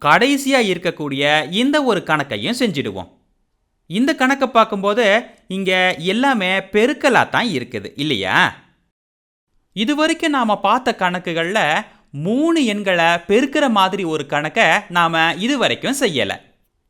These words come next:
இந்த கணக்கை பொறுத்த வரைக்கும் நாம வலது பக்கத்துல இருந்து இடது பக்கத்துக்கு போக முடியும்.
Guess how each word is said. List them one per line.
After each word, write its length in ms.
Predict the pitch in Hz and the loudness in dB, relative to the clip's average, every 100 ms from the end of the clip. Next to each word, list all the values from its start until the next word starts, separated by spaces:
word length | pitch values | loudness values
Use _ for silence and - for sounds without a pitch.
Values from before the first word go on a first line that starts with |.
| _ _ - | _ _ -8
இந்த 260 | 170 277 330 | -2 -2 0
கணக்கை 320 | 311 285 269 | 0 -2 -2
பொறுத்த 320 | 262 220 220 | -2 -4 -2
வரைக்கும் 560 | 208 214 214 247 180 226 - - | -2 -2 0 0 0 -2 -8 -4
நாம 300 | 170 165 160 175 170 - - 123 | -2 0 2 0 -2 -10 -12 0
வலது 380 | 143 233 311 330 | 4 4 2 0
பக்கத்துல 420 | 277 254 202 180 | -4 -4 -4 -4
இருந்து 360 | 160 156 151 160 170 - - - | -4 -6 -4 0 0 -2 -12 -8
இடது 320 | 208 311 330 | -2 0 0
பக்கத்துக்கு 480 | - - - 139 285 | 0 0 0 -8 -6
போக 280 | 285 226 147 | 0 2 2
முடியும். 340 | 110 101 98 | -4 -6 -8